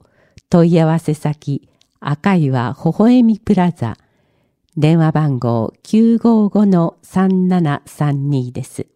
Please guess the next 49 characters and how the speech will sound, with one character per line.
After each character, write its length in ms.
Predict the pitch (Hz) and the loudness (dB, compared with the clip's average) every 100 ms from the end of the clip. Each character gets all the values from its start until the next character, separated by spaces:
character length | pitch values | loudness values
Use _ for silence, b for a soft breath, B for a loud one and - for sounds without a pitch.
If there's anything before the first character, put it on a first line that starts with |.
| _ _ _ _ _ b b b - | _ _ _ _ _ b b b -4
な 240 | 147 131 | -2 -2
お、 160 | 120 - _ _ _ | -6 -10 _ _ _
新 320 | - - 202 | -10 0 0
型 360 | 180 180 160 170 | 2 0 -2 -4
コ 160 | - 196 | 0 2
ロ 120 | 240 | 2
ナ 160 | 233 220 | 2 2
ウ 120 | 208 | 2
イ 100 | 185 | 0
ル 120 | 135 | -2
ス 240 | - 131 - | -4 -8 -6
感 240 | - 170 185 | -2 0 0
染 300 | - 170 170 | 0 0 0
症 440 | - 139 131 - _ | -2 -2 -2 -4 _
拡 300 | - 165 - | -6 -6 -2
大 220 | 226 226 226 | 0 0 2
防 220 | 220 196 | 2 0
止 180 | - 135 | -2 -4
の 140 | 117 | -4
た 180 | - 123 | -4 -4
め、 220 | 120 127 _ _ _ _ _ _ - | -4 -6 _ _ _ _ _ _ -4
掲 200 | 170 170 | 0 0
載 280 | - 160 | 0 -2
し 120 | 160 - | -4 -4
て 160 | 170 | -2
い 80 | 156 | -2
る 100 | 147 | 0
催 420 | 156 160 185 220 | 0 0 2 0
し 240 | 208 - 196 | -2 -6 -4
が 220 | 185 190 b b b _ | -4 -4 b b b _
中 200 | - 190 | 0 0
止 320 | 185 - 165 | 0 -4 -4
や 300 | 131 113 - _ - | -2 -4 -8 _ -4
延 300 | 151 160 151 _ | -2 -2 -6 _
期、 300 | 131 - _ _ _ - | -6 -6 _ _ _ -4
内 280 | 175 202 196 | 0 0 0
容 160 | 233 233 | 0 2
変 260 | 240 233 | 2 0
更 240 | - 156 143 | 0 0 0
と 200 | 165 - | 0 0
な 180 | 160 | 0
る 120 | 156 139 | 2 0
場 160 | 143 | 0
合 120 | 135 | 0
が 140 | 135 143 | -2 -2
あ 40 | |
り 120 | 143 | -2
ま 140 | 131 147 | -2 -4
す。 280 | - 135 | -4 -6